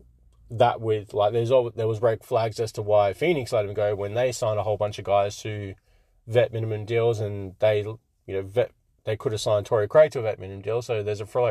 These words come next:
red flag there, like, they could have brought him back. Clearly, he didn't actually want to go back. Um, there's also the, so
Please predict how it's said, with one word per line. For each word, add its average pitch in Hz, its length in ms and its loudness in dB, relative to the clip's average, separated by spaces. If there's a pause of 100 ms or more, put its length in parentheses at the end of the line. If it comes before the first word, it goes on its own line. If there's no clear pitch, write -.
red 107 220 0
flag 151 280 6
there, 107 200 2
like, 104 260 2
they 101 120 -4
could 113 160 -6
have 95 100 -10
brought 107 180 -2
him 147 160 -2
back. 92 340 -2 (1160)
Clearly, 165 360 4
he 143 160 -2
didn't 127 220 -2
actually 123 260 -4
want 180 260 0
to 123 80 -8
go 101 180 2
back. - 480 -6 (460)
Um, 117 640 0
there's 123 200 0
also 131 340 0
the, - 440 -6
so 110 260 0